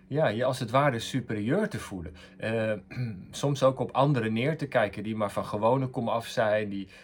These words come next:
eh, andersoortige opleiding hebben, die gewend is met zijn handen te werken.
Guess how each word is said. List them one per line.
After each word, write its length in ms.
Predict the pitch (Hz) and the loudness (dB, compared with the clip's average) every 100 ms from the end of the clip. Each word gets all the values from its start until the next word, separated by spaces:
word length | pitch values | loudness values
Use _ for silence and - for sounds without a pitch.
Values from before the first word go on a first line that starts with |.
| - - | -20 -14
eh, 440 | 101 101 110 - | -12 -10 -12 -12
andersoortige 800 | 87 135 139 131 151 135 135 135 | -2 2 2 2 2 0 0 -4
opleiding 600 | 135 135 123 123 123 117 | -6 0 2 2 2 0
hebben, 280 | 120 123 117 | 2 2 0
die 120 | 107 | -4
gewend 320 | - 110 131 | -2 0 0
is 100 | 127 | -2
met 140 | 120 110 | -6 -4
zijn 140 | 113 | -4
handen 340 | 110 165 156 | 2 4 4
te 120 | 147 123 | 0 0
werken. 460 | 123 127 123 113 | 2 2 0 -8